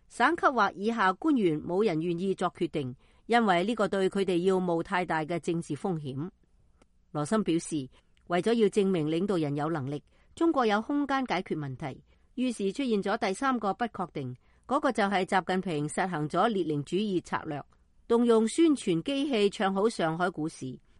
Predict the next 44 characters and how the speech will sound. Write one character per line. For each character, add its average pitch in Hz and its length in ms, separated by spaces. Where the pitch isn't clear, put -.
動 190 160
用 196 200
公 262 200
安 233 180
力 180 100
量 160 300
對 180 220
付 160 320
券 165 180
商， 165 320
從 202 180
而 202 40
提 190 140
出 190 300
咗 220 200
咁 196 140
樣 202 180
嘅 175 100
問 143 180
題。 139 240
中 220 160
國 196 140
嘅 175 100
政 185 220
治 - 80
環 151 240
境 170 240
實 240 160
際 233 140
上 208 360
係 208 120
唔 180 100
係 202 220
喺 262 80
度 233 100
限 196 180
制 214 260
經 294 200
濟 196 180
改 180 200
革 208 100
嘅 175 140
努 156 180
力 160 100